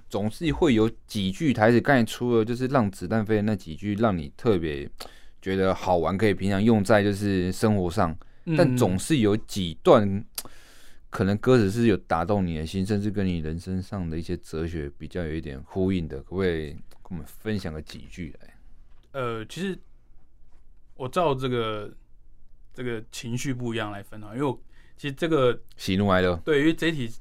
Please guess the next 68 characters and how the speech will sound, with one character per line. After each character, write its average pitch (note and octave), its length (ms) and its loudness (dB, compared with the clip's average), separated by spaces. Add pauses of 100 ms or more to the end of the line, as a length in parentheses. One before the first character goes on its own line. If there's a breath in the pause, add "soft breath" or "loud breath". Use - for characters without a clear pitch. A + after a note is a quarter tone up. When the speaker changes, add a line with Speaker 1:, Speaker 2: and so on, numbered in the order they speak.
(260)
Speaker 2:
一 C#3+ 140 -6
上 C#3 200 2
来 A#2 80 4
我 A2+ 120 -2
就， C3 220 -8
我 B2+ 100 -2
就 D#3+ 80 2
想 B2+ 140 0
到 A2+ 60 -2
三 G#2+ 200 -6
句。 A2 220 -10
Speaker 1:
哎 G#2 60 -2
呦， D#2+ 180 -4 (240 soft breath)
嗯。 E2+ 260 -4
Speaker 2:
那 D#3 140 2
第 D3+ 200 0
一 D3 40 4
句 C#3 120 0
是 C3+ 80 2
比 A#2+ 60 -2
较 G#2+ 140 0
黑 G#2+ 160 -6
暗 G2 140 -6
的， - 80 -16 (180)
Speaker 1:
我 - 100 -16
操。 - 60 -18 (120)
Speaker 2:
是 C#3 180 -4
来 A2+ 200 0
自 A#2 200 -4
这 A2 160 -6
个 G2 340 -14
一 C3 240 -8
九 G2+ 440 -10
九 A#2 580 -6
五 C3+ 240 2
年， B2+ 280 6
我 A#2+ 80 2
没 B2+ 100 2
有 B2+ 80 4
记 B2+ 140 -4
错 A2+ 200 -4
的 G2+ 100 -8
话， G#2 340 -8
Speaker 1:
嗯。 E2 240 -6
Speaker 2:
的 G#2+ 300 -8
电 A#2+ 220 -10
影 G2 140 -10
叫 A2+ 120 -10
做 A2 160 -6
《火 G#2+ 260 -14
线 A#2 200 -8
追 A2+ 200 -8
妻 A2 220 -12
令》， A#2+ 180 -4 (680 soft breath)
那 A2 200 -6
由 G#2+ 140 -8
这 A2 100 -6
个 G#2 300 -6
摩 G#2 180 -8
根· A#2 160 -2
费 B2 100 -4
里 G#2 140 -8
曼 G#2+ 200 -6
跟 A2 460 -12 (380)
还 A2+ 160 -14
是 A2 400 -6
小 G#2+ 240 -8
布、 A#2+ 300 -8